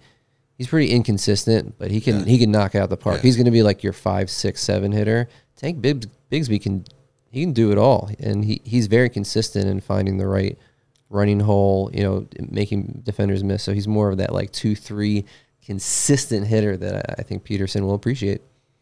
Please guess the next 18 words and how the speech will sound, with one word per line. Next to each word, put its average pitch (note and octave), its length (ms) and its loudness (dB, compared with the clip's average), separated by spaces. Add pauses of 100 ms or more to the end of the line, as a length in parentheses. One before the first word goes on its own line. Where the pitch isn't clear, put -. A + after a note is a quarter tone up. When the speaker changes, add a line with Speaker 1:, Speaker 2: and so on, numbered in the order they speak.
(140)
Speaker 2:
Yeah. A#2 200 -2 (680)
Yeah, G2 240 -4 (120)
and G2+ 120 -6
you're G#2 120 0
still, A#2 360 -2
like, F#2 460 -6
dealing F#2 340 -4
with, E2+ 320 -10
you F2 80 -8
know, E2+ 160 -6
the E2+ 140 -8
Arizona E2+ 400 -6
Diamondbacks E2 680 -12
and F2 120 -10
something F2 360 -10
in E2+ 100 -20
that E2+ 160 -20
metaphor. F2+ 420 -12